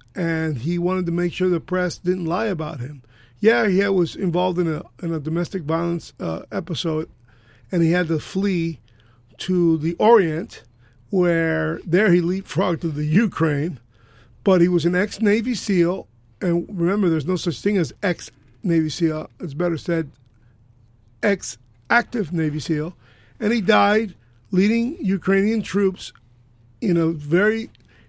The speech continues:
incredible battle. Guess what? Dan said it today. I saw it today. Fifteen hundred Russian men were killed in this, in this, uh, siege,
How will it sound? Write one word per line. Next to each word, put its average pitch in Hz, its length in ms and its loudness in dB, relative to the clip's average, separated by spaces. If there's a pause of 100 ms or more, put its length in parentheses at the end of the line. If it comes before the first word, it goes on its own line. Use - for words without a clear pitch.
(160)
incredible 208 640 4
battle. 180 400 2
Guess 202 360 -2
what? 254 340 -4 (420)
Dan 226 360 4
said 165 260 -2
it 147 140 -6
today. 165 560 -4
I 170 140 -2
saw 156 240 -4
it 143 100 -10
today. 143 300 -8 (840)
Fifteen 339 680 2
hundred 285 300 2
Russian 240 640 2
men 220 400 4
were 190 100 0
killed 196 460 0
in 170 180 -2
this, 165 340 -4 (120)
in 165 160 -2
this, 165 340 -6
uh, 156 340 -6 (200)
siege, 185 680 -4